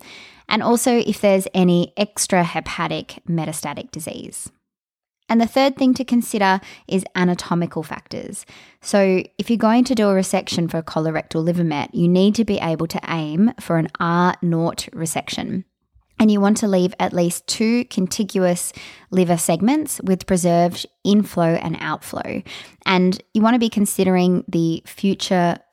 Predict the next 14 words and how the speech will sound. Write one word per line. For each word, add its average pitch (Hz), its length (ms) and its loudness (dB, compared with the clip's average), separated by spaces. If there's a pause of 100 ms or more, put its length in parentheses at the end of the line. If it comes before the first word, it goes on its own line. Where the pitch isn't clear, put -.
(240)
or 175 60 -6
functional 185 640 0
residual 165 640 0
liver 160 420 0 (300)
volume 160 460 0
or 170 100 -4
future 165 380 -4
liver 160 300 -4
remnant, 156 560 -6 (420)
and 196 100 4
making 226 280 4
sure 190 240 2
that - 240 -6
the 160 280 0